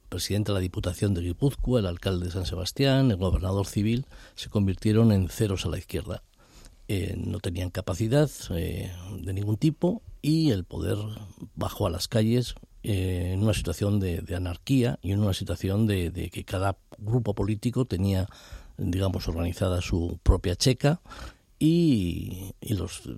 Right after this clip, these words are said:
veraneantes y ciudadanos de San Sebastián pasaron, como bien has señalado, pues de, de corte a checa. San Sebastián era una ciudad,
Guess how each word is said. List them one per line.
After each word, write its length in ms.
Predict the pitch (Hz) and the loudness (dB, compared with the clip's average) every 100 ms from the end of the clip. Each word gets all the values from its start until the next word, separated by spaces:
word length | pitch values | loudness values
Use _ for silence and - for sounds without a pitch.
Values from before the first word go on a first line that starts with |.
| - 69 - | -12 -12 -10
veraneantes 640 | 98 87 90 120 101 80 | -10 -8 -4 -4 -4 -10
y 40 | 90 | -8
ciudadanos 460 | 87 87 95 101 | -8 -6 -4 -4
de 80 | 92 | -6
San 160 | 98 98 | -4 -4
Sebastián 480 | 98 95 110 110 | -4 -4 -4 -4
pasaron, 440 | 113 92 95 92 98 | -4 -6 -4 -4 -4
como 680 | 98 95 82 85 87 90 - | -4 -2 -2 -6 -10 -14 -14
bien 300 | 85 90 90 | -10 -6 -4
has 140 | 92 | -4
señalado, 640 | - 87 87 87 98 104 101 | -2 -2 0 2 2 2 0
pues 220 | 87 82 | -4 -2
de, 140 | 92 | -4
de 140 | - 90 | -6 -6
corte 320 | - - - | -4 -4 -6
a 60 | - | 0
checa. 320 | 139 - 90 | 0 2 -2
San 140 | 87 | -6
Sebastián 340 | 85 - - 98 | -6 -4 0 2
era 80 | |
una 120 | 95 90 | 2 0
ciudad, 360 | 95 95 95 | 2 2 2